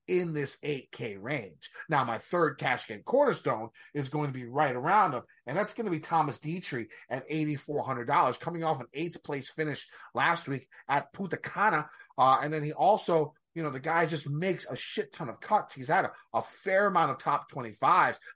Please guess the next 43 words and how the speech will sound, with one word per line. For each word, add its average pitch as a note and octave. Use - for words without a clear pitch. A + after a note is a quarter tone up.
Talent-wise, C#3
uh, A#2+
I A2+
think F#3
he E3
might, D3+
should -
be D#3+
priced C3+
higher B2
than D3
where D3
he B2+
is. A2
I A#2
think F#3
it, C#3+
you're C3
getting C3
good E3+
value, G#2
uh, C3+
for C3+
Dietrich C3+
down C#3+
here D#3
at C#3
eighty-four, D3
eighty-two D3+
hundred C3
or A2+
something B2
like B2
that, B2
whatever D3
he's B2
at. C3+
Uh, A#2+
so C3+
I C3+
really F#3+
like C#3
Dietrich, C#3